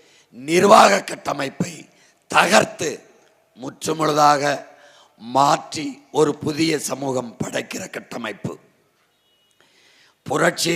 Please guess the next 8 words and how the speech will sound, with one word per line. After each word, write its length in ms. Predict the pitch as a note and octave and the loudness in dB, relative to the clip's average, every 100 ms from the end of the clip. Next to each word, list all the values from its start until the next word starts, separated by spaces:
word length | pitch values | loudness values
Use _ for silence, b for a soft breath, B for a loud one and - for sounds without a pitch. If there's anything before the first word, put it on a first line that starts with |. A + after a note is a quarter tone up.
| D#3+ | 0
என்றால் 380 | D3+ D3+ D3+ C#3 - - B2 D3 | 2 4 4 2 -8 -12 -2 0
என்ன 180 | D3+ D#3 C#3 F2 - - _ _ _ _ _ _ _ _ _ _ _ _ _ - | 0 0 0 -2 -14 -20 _ _ _ _ _ _ _ _ _ _ _ _ _ -2
என்ற 260 | C#3+ C#3+ C#3 | 0 0 -2
கேள்விக்கு 640 | - C#3+ D3+ D#3 D3+ D#3+ D#3+ A#2+ - - _ b b b b _ _ - | -2 -2 0 -2 -2 0 0 -2 -8 -20 _ b b b b _ _ -4
இளைய 340 | C3+ D3 E3 E3 - | 2 4 6 6 2
புரட்சியாளன் 680 | F#3+ C3+ - D3 C#3+ C3+ A#2+ - - _ - | 0 0 2 4 4 4 0 -8 -18 _ -2
பகத்சிங் 600 | C3+ C#3+ D3 D#3 C3+ C#3+ | 4 6 6 4 0 2
முன்வைத்த 460 | C#3 C#3 C#3+ C#3 - | 2 4 6 4 4